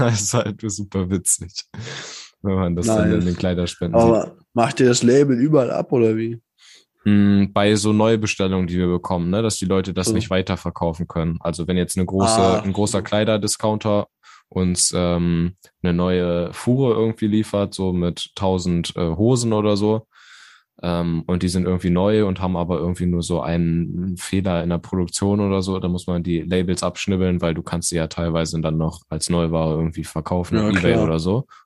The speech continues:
Speaker 1: das wollen die halt nicht, weil das die Preise dann kaputt machen würde. Da
Speaker 2: Ja,
Speaker 1: muss man das
Speaker 2: aber
Speaker 1: so
Speaker 2: wild, dass die euch das überlassen. Also ihr macht das und nicht,
Speaker 1: Mhm.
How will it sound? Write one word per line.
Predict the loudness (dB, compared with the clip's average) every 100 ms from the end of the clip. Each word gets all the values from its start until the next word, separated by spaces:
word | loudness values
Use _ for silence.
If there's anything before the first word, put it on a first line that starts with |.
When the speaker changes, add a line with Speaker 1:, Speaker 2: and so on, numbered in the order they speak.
| -8
Speaker 1:
das | -6 -2
wollen | -2
die | 0
halt | -2 -4
nicht, | -4 -6
weil | -6
das | -6 -8
die | -10
Preise | -12 -8 -6 -6
dann | -8
kaputt | -12 -12 -12
machen | -8 -8 -8
würde. | -10 -16 _ -20 -20 _ _ _ _ -6
Da | 0
Speaker 2:
Ja, | 2
Speaker 1:
muss | 0
man | -2 0
das |
Speaker 2:
aber | 4 6
Speaker 1:
so | 6
Speaker 2:
wild, | 6 6 4
dass | 2 6
die | 8 8 6 -8 -20 -20 -6
euch | -2 -2
das | -2 -4
überlassen. | 0 0 0 -2 -8 -10
Also | -4 0 2
ihr | 4
macht | 4 4 2
das | -2 0 0
und | 2
nicht, | 4 4
Speaker 1:
Mhm. | 4 4